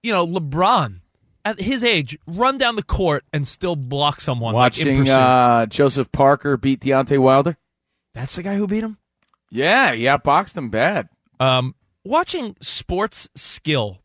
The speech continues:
Speaker 1: to me, I put in the same category as watching someone on stage. The same way you could watch, like you said, you talk about Rage Against the Machine. How about watching someone on Broadway get up there and act and sing
Speaker 2: Okay.
Speaker 1: their ass off? I, to
Speaker 2: Um,
Speaker 1: me, talent is attractive, whether it's
Speaker 2: talent
Speaker 1: on a
Speaker 2: is
Speaker 1: field,
Speaker 2: talent.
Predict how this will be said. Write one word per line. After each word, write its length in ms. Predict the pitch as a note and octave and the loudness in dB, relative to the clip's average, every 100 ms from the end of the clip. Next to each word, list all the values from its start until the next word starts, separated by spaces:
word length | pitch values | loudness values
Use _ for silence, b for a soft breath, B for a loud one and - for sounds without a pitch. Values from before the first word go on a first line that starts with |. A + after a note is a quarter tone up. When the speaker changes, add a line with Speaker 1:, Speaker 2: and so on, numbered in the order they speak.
| - | -8
Speaker 1:
to 120 | E3+ | -6
me, 400 | D#3 D#3+ G#3 C4+ _ _ _ _ - | -4 -6 -6 -10 _ _ _ _ -16
I 60 | |
put 160 | C4+ G#4 | -8 -6
in 40 | |
the 60 | E4+ | -4
same 200 | - B3+ | -4 -6
category 460 | - E3+ F3+ D3+ C3+ | -2 -2 -2 -2 -2
as 100 | A#2 | -2
watching 300 | C#3+ - D3 | -2 -2 -6
someone 260 | E3 C#3+ | -4 -4
on 140 | C3 A#2 | -4 -6
stage. 400 | - C3 C3 - | -4 -4 -4 -6
The 80 | |
same 240 | F3 A#3+ A#3 | -4 -2 -2
way 80 | A#3 | -2
you 140 | G#3 | -4
could 160 | F3+ G3 | -6 -2
watch, 280 | F#3 F3+ | 0 0
like 140 | G#3 F#3 | -2 -6
you 60 | |
said, 120 | G3 F#3+ | -4 -4
you 80 | C#3+ | 0
talk 100 | F3 | 0
about 200 | F3+ E3+ | 0 -2
Rage 220 | F#3 E3+ | -4 -4
Against 200 | F#3 - | -8 -8
the 40 | |
Machine. 340 | F3+ - G#3+ A#3+ b b b b | -8 -6 -6 -8 b b b b
How 80 | |
about 200 | C#4 F#4+ | -2 0
watching 260 | D4+ D#4 D4+ | 2 0 -4
someone 240 | D#4 D#4 | -6 -4
on 120 | D4+ G#3+ | -4 -2
Broadway 600 | C#3 D3+ G3+ E3+ A2+ F#2+ | 0 2 2 0 -4 -6
get 140 | - G3+ | -6 -4
up 160 | A#3 | -2
there 140 | A3 F3+ | -2 -2
and 100 | D3 - | -2 -2
act 340 | D3+ F3+ - | 0 0 -4
and 160 | C#3 A#2+ | -6 -4
sing 300 | - A3 G#3 | -4 -2 0
Speaker 2:
Okay. 100 | E3+ | 0
Speaker 1:
their 160 | D3 | -2
ass 300 | - D#3 E3 | -2 -2 -2
off? 100 | B2+ A#2 | -4 -4
I, 100 | G3 | -4
to 160 | G3+ B3 | -4 -4
Speaker 2:
Um, 20 | |
Speaker 1:
me, 140 | C4+ D#4+ | -4 -4
talent 420 | - C4 D4+ B3 | 0 2 0 -4
is 120 | G3 | -8
attractive, 480 | C#3+ - F3 C#3 A#2+ | -8 -2 -2 -2 -4
whether 180 | A#2+ D#3+ | -4 -2
it's 60 | E3 | 2
Speaker 2:
talent 260 | F#3 G#3+ | 4 2
Speaker 1:
on 40 | G#3+ | 0
a 20 | |
Speaker 2:
is 60 | A#3 | -2
Speaker 1:
field, 140 | B3+ | 2
Speaker 2:
talent. 460 | G3+ G#3 G#3 G#3+ | 4 4 4 0